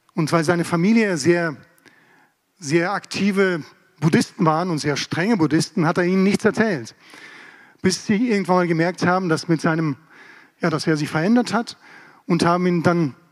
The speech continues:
naja, gezwungen, seinen Glauben zu bekennen. Und jetzt war er bei dieser Familie, sind alle gläubig jetzt. Und er hat fast einen Flug verpasst, weil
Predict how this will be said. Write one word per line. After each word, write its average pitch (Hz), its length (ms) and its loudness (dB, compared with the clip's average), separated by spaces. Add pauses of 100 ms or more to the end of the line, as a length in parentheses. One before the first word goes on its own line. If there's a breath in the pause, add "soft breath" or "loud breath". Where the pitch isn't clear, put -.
(200)
naja, 151 360 -2
gezwungen, 190 480 2
seinen 175 280 2
Glauben 165 280 4
zu - 120 -4
bekennen. 180 400 2
Und - 640 -12
jetzt 185 220 0
war 185 120 4
er 185 80 0
bei 175 80 2
dieser 170 220 2
Familie, 180 560 2 (440 loud breath)
sind - 180 -4
alle 196 160 0
gläubig 214 420 2
jetzt. 123 260 -12 (600 loud breath)
Und 170 140 2
er 180 80 4
hat 160 80 -6
fast 202 220 2
einen 185 240 2 (320)
Flug 233 300 4
verpasst, 208 560 0 (600 loud breath)
weil 160 360 0